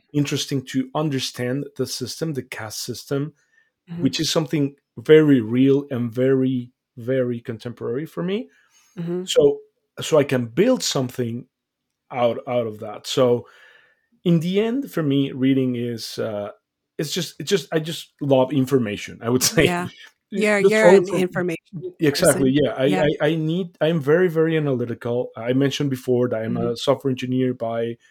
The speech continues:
Speaker 1: uh, that was my, my, my, um, degree in university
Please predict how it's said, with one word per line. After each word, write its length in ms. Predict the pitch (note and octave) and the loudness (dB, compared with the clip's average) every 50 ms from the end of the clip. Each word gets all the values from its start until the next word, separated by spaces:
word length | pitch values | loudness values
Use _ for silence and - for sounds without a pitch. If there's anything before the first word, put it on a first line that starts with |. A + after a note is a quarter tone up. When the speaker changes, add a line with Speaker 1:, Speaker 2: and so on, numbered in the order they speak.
| _ _ _ _ _ _ _ _ _ | _ _ _ _ _ _ _ _ _
Speaker 1:
uh, 180 | - A#2 A#2 A#2 | -8 -6 -6 2
that 140 | A#2+ C3 B2 | 4 6 6
was 140 | B2 A#2 B2+ | 6 4 2
my, 220 | B2 A#2+ A#2+ A#2+ | -2 -2 -2 -4
my, 400 | B2+ A#2 A#2+ A#2 A#2 A2+ A2+ A2+ - | -6 -6 -6 -4 -6 -6 -8 -8 -10
my, 520 | B2 A2+ A2 A2+ A2 A2 A2 G#2+ G#2+ G#2+ - - - | -10 -10 -8 -8 -8 -8 -8 -8 -8 -10 -12 -14 -16
um, 400 | G#2 G#2+ G#2 G#2 G#2 G#2 G#2 G#2 _ _ | -14 -14 -12 -12 -12 -12 -14 -14 _ _
degree 480 | A#2 A#2 - - C3+ C#3 C3 B2+ A#2+ A#2+ | -12 -10 -6 0 2 4 4 4 2 0
in 80 | A#2+ A#2+ | -4 -4
university 720 | A#2+ A#2 A#2 A2+ A#2 C3 C3 B2+ - - A2+ G#2+ A2 A2+ | -4 -6 -6 -2 0 0 0 0 -2 -8 -10 -12 -12 -12